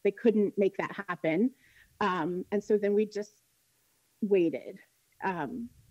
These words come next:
watching the midwife do chest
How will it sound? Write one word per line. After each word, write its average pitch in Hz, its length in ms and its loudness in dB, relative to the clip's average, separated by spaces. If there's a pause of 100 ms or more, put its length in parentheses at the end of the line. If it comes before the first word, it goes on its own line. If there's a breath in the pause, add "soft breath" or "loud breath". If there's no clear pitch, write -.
(240)
watching 190 840 -4
the 175 300 -2 (260)
midwife 208 560 2 (680)
do 196 120 4
chest - 320 -8